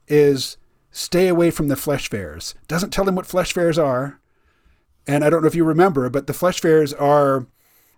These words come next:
this traveling circus put on by people who absolutely hate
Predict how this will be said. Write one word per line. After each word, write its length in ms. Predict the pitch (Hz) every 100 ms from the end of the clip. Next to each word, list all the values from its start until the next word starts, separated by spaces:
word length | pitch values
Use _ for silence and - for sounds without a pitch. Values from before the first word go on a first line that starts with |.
| -
this 200 | 139 135
traveling 560 | - 165 160 175 170
circus 440 | 160 - 170 143 135
put 240 | - 170
on 220 | 156 156
by 160 | 147 139
people 360 | 139 175 156 135
who 140 | 143
absolutely 680 | 127 165 170 170 160 165 151
hate 560 | 135 - 180 143 -